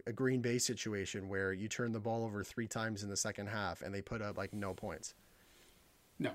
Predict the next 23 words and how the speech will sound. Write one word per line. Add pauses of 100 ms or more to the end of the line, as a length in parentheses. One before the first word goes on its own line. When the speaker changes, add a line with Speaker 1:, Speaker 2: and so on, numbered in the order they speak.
(100)
Speaker 1:
Like,
the,
the,
the, (440)
the
Mahomes
and
the
Chiefs
are
gonna
make
you
pay. (640)
Speaker 2:
Yeah,
and
Speaker 1:
So
the
only
way, (640)
yeah,
go
ahead.